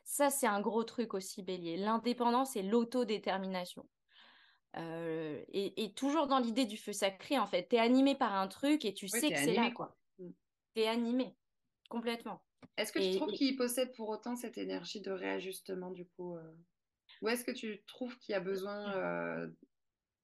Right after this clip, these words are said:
Speaker 2: d'être passé à l'acte pour réajuster nécessairement, tu vois ?
Speaker 1: J'ai quand même l'impression, toujours dans cette idée d'essai-erreur, que c'est en faisant que, en fait, on se
Speaker 2: Ouais.
Speaker 1: rend compte que ça va pas.
Speaker 2: Moi, je
Speaker 1: Et,
Speaker 2: pense aussi qu'il y a besoin de
Speaker 1: euh,
Speaker 2: l'action pour, euh, réajuster.
Speaker 1: ouais.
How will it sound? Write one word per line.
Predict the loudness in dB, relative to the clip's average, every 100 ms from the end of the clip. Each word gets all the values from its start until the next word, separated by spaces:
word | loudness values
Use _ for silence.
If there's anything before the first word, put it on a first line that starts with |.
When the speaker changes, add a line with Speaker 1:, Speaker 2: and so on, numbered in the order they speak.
| _
Speaker 2:
d'être | 0 0 -2
passé | -4 0 2
à | 4
l'acte | 4 2 -4 -12
pour | -10 -6
réajuster | 0 2 0 -4 -8 -6
nécessairement, | -8 -12 -10 -8 -8 -12
tu | -12 -12
vois ? | -12 _ _ _ _ _ _ _ _ _ -4
Speaker 1:
J'ai | 0 4
quand | 6 8
même | 8
l'impression, | 6 2 -2 -2 -2
toujours | -2 0 2
dans | 0
cette | 0 -4
idée | -2 -2
d'essai-erreur, | 0 -4 2 4 4 2 0 -2
que | -4 -4
c'est | 0 2
en | 2
faisant | 0 -2 0 2 2
que, | 2 0 2 4
en | 2 2
fait, | -4 -2
on | 0
se |
Speaker 2:
Ouais. | 0
Speaker 1:
rend | -2
compte | -6 -8
que | -12 -14 -8 -8
ça | -4 -2
va | -2
pas. | -4 -8 _ _ _ _ _
Speaker 2:
Moi, | -8 -4
je | 0
Speaker 1:
Et, |
Speaker 2:
pense | 2 2
aussi | 2 0 0
qu'il | 0
y |
a | 0
besoin | 0 -2
de | -2
Speaker 1:
euh, |
Speaker 2:
l'action | -4 -6 -10 -10
pour, | -12 -16 -14
euh, | -14
réajuster. | -14 -14 -14 -16 -4 0
Speaker 1:
ouais. | 2